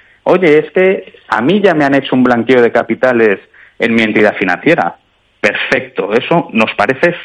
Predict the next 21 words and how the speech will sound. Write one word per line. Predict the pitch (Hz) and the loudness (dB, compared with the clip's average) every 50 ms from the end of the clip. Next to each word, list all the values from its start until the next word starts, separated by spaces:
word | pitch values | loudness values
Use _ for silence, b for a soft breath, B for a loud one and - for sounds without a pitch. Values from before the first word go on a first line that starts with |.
| - | -8
fenomenal. | - 110 107 104 98 98 95 92 95 98 104 120 113 85 - b b b - - | -4 -2 0 0 0 0 0 0 0 0 0 0 -2 -4 -8 b b b -8 -4
Más | 104 110 117 117 - | -2 -2 -2 -2 -2
controles | - 117 110 98 131 135 151 160 151 - | -2 -2 0 2 2 2 4 2 2 2
en | 135 131 | 0 -2
el | 120 113 - | -2 -2 -2
sector. | - - - - 127 - - b b b b b b b b - | -6 -4 0 0 0 0 -2 b b b b b b b b -2
Pero | 117 113 117 | -2 0 0
nosotros | 117 240 - - 175 165 - 175 170 - - | 0 -2 0 0 0 2 2 0 0 0 -4
no | - 147 156 165 160 | -4 -2 -2 0 2
podemos | 165 160 143 143 139 135 123 | 2 2 2 2 0 0 0
delegar | 123 117 110 101 90 90 82 - - | 2 2 2 2 0 -2 -2 -4 -6
nuestra | - 110 113 110 - - 113 110 | -6 -4 -4 -4 -2 -2 -2 0
responsabilidad | - 107 107 - - 110 110 107 - 104 104 110 113 127 123 - - | 0 -2 -4 -2 -2 -4 -4 -2 -2 0 0 2 2 2 2 0 -2
en | 104 98 | -2 -2
materia | 101 104 - 131 147 143 | -2 -2 0 0 2 2
de | 120 | 2
bla-, | 117 113 101 | 0 -2 0
de | - 123 113 | 0 0 0
blanqueo | 110 110 107 - 107 | 0 0 -2 0 0
de | 98 101 | 0 0
capitales | 113 110 131 - 190 196 202 196 | 0 -2 0 0 0 2 2 0